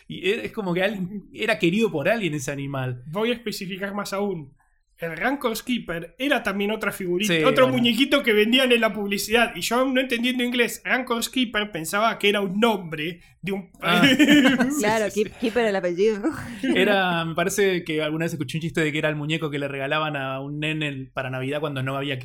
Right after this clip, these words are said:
Speaker 1: no quedaba ningún otro en la juguetería, porque es un gordo tipo tetón,
Speaker 3: <laughs>
Speaker 1: cuero. Pero bueno, nada. La cosa es que acá vemos a Dani Trejo, un
Speaker 3: Dani
Speaker 1: amigo de
Speaker 3: Trejo,
Speaker 1: Robert
Speaker 3: claro.
Speaker 1: Rodríguez,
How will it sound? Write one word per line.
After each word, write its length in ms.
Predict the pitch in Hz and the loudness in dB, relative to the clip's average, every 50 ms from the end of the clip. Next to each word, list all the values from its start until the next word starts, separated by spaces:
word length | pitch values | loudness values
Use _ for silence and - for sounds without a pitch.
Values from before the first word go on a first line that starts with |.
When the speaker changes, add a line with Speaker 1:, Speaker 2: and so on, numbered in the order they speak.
| - - | -8 -8
Speaker 1:
no 120 | 151 143 | -6 -4
quedaba 240 | 139 151 151 156 151 | -4 -2 -2 -2 -2
ningún 260 | 147 143 143 156 151 | -2 -4 -4 -4 -2
otro 160 | 160 160 160 160 | -2 -2 -2 -4
en 40 | |
la 60 | 147 139 | -4 -4
juguetería, 540 | 135 151 147 139 131 143 139 165 185 190 165 | -4 -4 -4 -4 -2 -2 0 2 4 4 2
porque 160 | 151 147 185 | 2 0 -4
es 80 | 185 - | -4 -6
un 140 | 190 160 | -6 -4
gordo 440 | 147 165 185 208 196 147 135 123 - _ _ _ _ | -2 -2 0 0 -2 -4 -6 -10 -16 _ _ _ _
tipo 320 | - 143 127 147 135 127 123 | -16 -10 -8 -8 -8 -6 -6
tetón, 560 | 139 131 120 160 165 185 202 208 208 185 165 | -6 -6 -6 -4 -4 -4 -4 -4 -4 -4 -2
Speaker 3:
<laughs> 320 | 285 285 269 269 339 330 349 | -4 -4 -2 -2 -2 2 4
Speaker 1:
cuero. 600 | - - 320 311 - - - 554 539 - - _ - - - - - - - - 247 240 208 - | 4 4 4 2 -2 -2 -4 -6 -6 -6 -10 _ -20 -18 -16 -16 -16 -14 -14 -14 -14 -14 -4 0
Pero 140 | 165 156 160 | 2 4 4
bueno, 180 | 165 165 165 | 4 4 4
nada. 360 | 165 170 165 151 139 123 - _ _ _ - | 2 2 2 0 -2 -6 -10 _ _ _ -4
La 200 | 165 143 151 151 | 0 0 0 2
cosa 520 | - 185 185 180 185 196 196 196 202 208 - | 2 0 0 0 0 -2 -2 -2 -4 -4 -4
es 220 | 170 170 170 - - - | -4 -4 -4 -4 -6 0
que 380 | - 190 185 180 180 190 202 - | 2 4 4 4 2 0 -2 -2
acá 320 | - 143 143 127 170 170 | -2 -4 -2 -2 -2 -2
vemos 300 | 175 180 175 165 156 - | 0 0 0 -2 -2 -2
a 60 | 147 143 | -2 -2
Dani 260 | 151 175 180 180 180 175 | -2 0 0 0 0 2
Trejo, 640 | - 180 185 180 175 127 - - 160 165 175 185 - | 2 2 2 2 2 0 -2 -2 -2 -2 -2 -4 -6
un 120 | 143 131 | -6 -6
Speaker 3:
Dani 380 | 185 180 - 123 135 147 147 143 | -4 -4 -2 -2 -2 -2 -2 -2
Speaker 1:
amigo 180 | 143 135 131 | -2 -2 -2
de 120 | 131 131 - 170 | -2 -4 -4 -6
Speaker 3:
Trejo, 180 | - - - - - - | -8 -14 -20 -20 -18 -10
Speaker 1:
Robert 260 | - 139 143 143 147 147 | -6 -4 0 0 0 0
Speaker 3:
claro. 40 | 151 156 156 | 0 0 -2
Speaker 1:
Rodríguez, 720 | 160 165 170 175 175 175 170 170 170 180 190 190 - - | -2 0 0 2 2 2 2 2 0 0 -2 -4 -8 -14